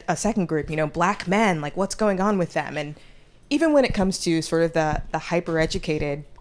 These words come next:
class of men, that might manifest less as, like, "I don't have a job," and more like, "I've gotten a little bit too into weightlifting and I read Bronze Age Pervert as a sort of <laughs> intellectualization of my, like, weird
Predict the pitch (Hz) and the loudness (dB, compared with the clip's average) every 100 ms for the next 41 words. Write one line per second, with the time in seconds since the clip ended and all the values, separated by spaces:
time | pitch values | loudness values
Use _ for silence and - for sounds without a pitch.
0 | - - 151 147 - 160 156 147 151 156 | -4 2 2 2 0 -2 -2 -4 -2 0
1 | 160 - 175 180 175 165 165 165 - 165 | 0 2 2 2 2 0 0 -2 0 -2
2 | 156 160 156 156 147 - - - 170 220 | 0 0 0 -2 -2 -6 -12 -4 2 4
3 | 214 185 170 190 185 180 160 156 160 156 | 4 0 2 2 2 4 2 2 2 0
4 | - - - - - - 175 180 170 - | -4 -20 -20 -10 -6 2 4 4 0 -4
5 | - 156 156 170 165 160 - - 196 180 | -4 2 4 4 4 2 0 0 4 6
6 | 165 160 - 160 156 170 156 160 156 151 | 4 2 0 0 2 2 4 2 2 0
7 | - 151 151 147 147 156 151 160 151 156 | 2 0 2 0 -2 -2 0 2 2 2
8 | 160 143 - 165 156 156 - 156 160 170 | 0 -2 0 2 4 2 4 4 4 6
9 | 202 185 - - - - 220 208 220 175 | 6 6 4 2 0 2 2 4 6 6
10 | 170 - - 180 175 170 165 165 156 156 | 6 4 6 8 8 8 6 6 2 4
11 | 175 160 156 156 151 147 - 160 160 160 | 4 2 2 2 2 -2 -2 4 6 6
12 | 156 156 | 2 -2